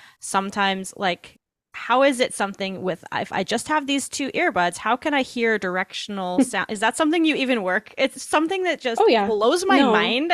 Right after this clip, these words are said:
Speaker 1: And I'm like, "How? How can I hear
Speaker 2: Well
Speaker 1: a sound coming from upper left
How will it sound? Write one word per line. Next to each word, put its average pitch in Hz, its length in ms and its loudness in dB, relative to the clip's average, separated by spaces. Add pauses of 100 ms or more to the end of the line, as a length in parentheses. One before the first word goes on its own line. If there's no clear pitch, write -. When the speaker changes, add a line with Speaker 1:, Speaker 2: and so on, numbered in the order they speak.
Speaker 1:
And 233 160 0
I'm 240 100 -2
like, 226 180 -2
"How? 277 320 4
How 247 220 2
can 339 200 0
I 302 80 4
hear 311 180 2
Speaker 2:
Well 381 140 6
Speaker 1:
a - 40 0
sound 233 340 0 (260)
coming 269 280 -2
from 226 360 0 (480)
upper 277 600 4 (200)
left - 800 -4